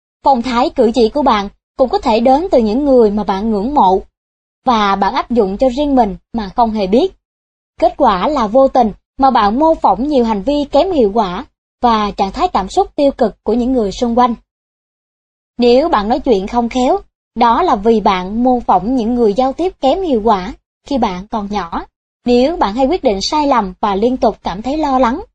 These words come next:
thiếu tự tin, đó là do bạn vô tình bắt chước bạn bè hay gia đình.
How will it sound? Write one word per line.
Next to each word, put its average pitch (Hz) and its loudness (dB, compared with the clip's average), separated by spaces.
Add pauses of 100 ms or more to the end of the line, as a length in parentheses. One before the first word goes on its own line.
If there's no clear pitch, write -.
thiếu 359 0
tự 202 0
tin, 269 2 (640)
đó 233 2
là 330 0
do 247 2
bạn 196 -2
vô 277 2
tình 208 0
bắt 285 -4
chước 392 -2
bạn 196 -2
bè 208 -4 (340)
hay 233 2
gia 233 2
đình. 220 2